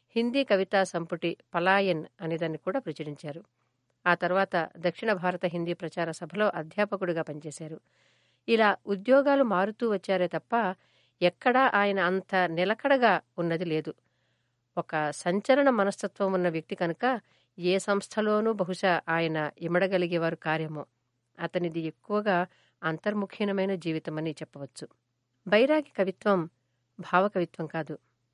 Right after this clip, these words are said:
ఒక రకంగా అస్తిత్వవాద కవిత్వం, కొంత నైరాశ్యం, నిస్పృహ, ఆగ్రహం, వేదన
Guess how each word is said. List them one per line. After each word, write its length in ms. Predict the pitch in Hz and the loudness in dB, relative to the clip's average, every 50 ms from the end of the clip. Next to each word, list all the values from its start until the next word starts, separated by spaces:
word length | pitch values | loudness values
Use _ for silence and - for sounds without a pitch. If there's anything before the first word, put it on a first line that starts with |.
| _ _ - | _ _ -4
ఒక 140 | 175 - 190 | -2 -2 -2
రకంగా 480 | 170 160 - 190 190 196 208 214 180 180 _ _ _ _ _ _ _ _ _ - | -2 -2 -2 -2 -2 0 0 0 0 -2 _ _ _ _ _ _ _ _ _ -4
అస్తిత్వవాద 540 | 175 165 - - 190 - - 196 185 180 175 | -4 -2 -2 -2 -2 0 2 4 4 4 4
కవిత్వం, 580 | 185 180 - 170 175 175 _ - 202 208 240 254 _ _ _ _ _ _ _ _ _ _ _ _ - | 4 0 -2 -4 -4 -6 _ -2 -2 -2 -2 -4 _ _ _ _ _ _ _ _ _ _ _ _ 0
కొంత 420 | - 175 170 170 - 175 160 - - | 0 0 2 2 0 0 0 0 -2
నైరాశ్యం, 800 | 170 160 160 165 170 185 185 185 - - - 196 190 190 180 170 | -2 -2 0 2 4 4 2 2 0 -2 -2 -2 0 0 0 -2
నిస్పృహ, 440 | 175 - - - - 202 196 175 | -2 -4 -6 -4 -2 -2 0 0
ఆగ్రహం, 760 | 190 190 190 - 175 170 185 185 196 190 185 180 196 196 190 175 | 0 -2 0 2 2 2 2 2 0 -2 -2 -2 -4 -6 -4 0
వేదన 500 | 170 175 180 175 185 175 170 170 170 | 2 2 2 2 2 0 0 0 -2